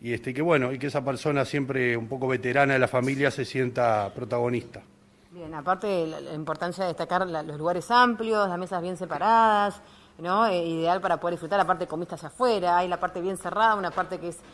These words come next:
Speaker 2: un poco más abierta con terraza y otra directamente afuera.
Speaker 1: Sí, en verano tenemos ahí en la, en la vereda, lo acondicionamos un poco, este, tenemos, bueno, la, la, la terraza que es independiente nuestra, y bueno, y los dos sectores afuera, la parte de abajo que es un poco más juvenil, y bueno,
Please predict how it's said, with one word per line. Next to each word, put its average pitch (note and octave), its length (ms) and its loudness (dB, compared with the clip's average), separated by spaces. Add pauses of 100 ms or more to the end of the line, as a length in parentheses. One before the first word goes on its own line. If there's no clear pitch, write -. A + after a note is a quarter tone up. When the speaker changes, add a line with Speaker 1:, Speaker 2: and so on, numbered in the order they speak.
(220)
Speaker 2:
un F3+ 80 -12
poco F#3+ 160 0
más F#3 160 2
abierta F#3 260 0
con F3 140 0
terraza B3 420 4
y G3 120 -2
otra A3+ 180 -2
directamente F#3+ 440 -4
afuera. C#3+ 360 -8
Speaker 1:
Sí, D#3 300 4
en B2+ 100 4
verano D3+ 320 8
tenemos C#3 380 0
ahí B2 180 0
en A#2+ 80 0
la, G#2+ 260 -2
en G#2+ 60 -4
la G#2+ 100 2
vereda, B2+ 380 4
lo A#2+ 80 2
acondicionamos A2 640 -4
un G2+ 100 -6
poco, E3+ 540 6 (300)
este, A2+ 280 -6
tenemos, A2+ 300 -4
bueno, A2+ 220 -2
la, G#2 320 -4
la, G2 240 -4
la G2 180 -4
terraza A2+ 420 -2
que G#2 120 -4
es - 120 -8
independiente G#2 640 -6
nuestra, C#3 400 -4 (240)
y C3+ 80 -6
bueno, C3+ 240 2
y - 20 0
los A2+ 140 0
dos B2+ 120 2
sectores A#2+ 500 -4
afuera, C#3+ 480 2 (360)
la A2 120 -4
parte A#2+ 140 0
de A#2+ 60 0
abajo B2+ 240 2
que A2+ 60 -4
es A2+ 80 -6
un A2+ 100 -4
poco A2+ 200 -2
más A2+ 120 0
juvenil, F3 680 0 (400)
y A#2 100 -8
bueno, A2+ 240 -2